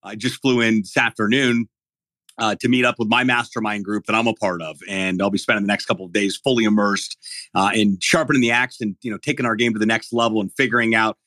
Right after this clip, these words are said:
you know, what's next. But N F Ts are a big part of that conversation, but I always look forward to being able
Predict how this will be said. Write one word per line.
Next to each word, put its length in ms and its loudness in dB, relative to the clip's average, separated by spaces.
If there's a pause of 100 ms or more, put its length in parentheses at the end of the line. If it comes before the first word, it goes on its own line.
(160)
you 60 -8
know, 60 2
what's 320 -2
next. 320 0
But 220 -6
N 80 2
F 80 0
Ts 200 -2
are 60 2
a 40 -4
big 300 -4
part 200 0
of 40 -2
that 100 -4
conversation, 760 -2
but 220 0 (340)
I 180 2
always 420 0
look 180 -4
forward 460 0
to 180 2
being 240 0
able 280 -2